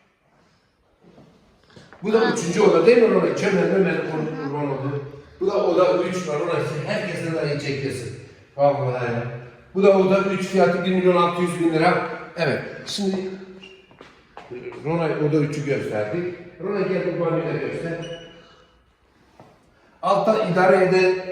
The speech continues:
Speaker 1: normal bir banyo denilebilir bir şey vardı altta. Onu da sayarsak üçüncü banyo oluyor. Onu saymazsak ikinci banyo oluyor.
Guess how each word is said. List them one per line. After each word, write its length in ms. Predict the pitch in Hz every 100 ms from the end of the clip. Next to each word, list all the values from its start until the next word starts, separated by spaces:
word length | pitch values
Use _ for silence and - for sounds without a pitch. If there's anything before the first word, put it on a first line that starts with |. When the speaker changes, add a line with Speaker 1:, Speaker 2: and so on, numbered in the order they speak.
| - - - - - 156
Speaker 1:
normal 480 | 175 196 190 196 165
bir 140 | 190 185
banyo 300 | 185 175 165
denilebilir 760 | 165 165 175 160 160 165 160
bir 40 | -
şey 200 | 165 151
vardı 240 | 139 120
altta. 300 | 113 113 160
Onu 160 | 156 156
da 60 |
sayarsak 360 | 151 143 143 175 151
üçüncü 260 | 147 139 127
banyo 300 | 113 107 107
oluyor. 160 | 175 180 - -
Onu 140 | 170 170
saymazsak 500 | 160 127 123 202 156 -
ikinci 280 | 151 147
banyo 280 | 123 120 110
oluyor. 160 | 170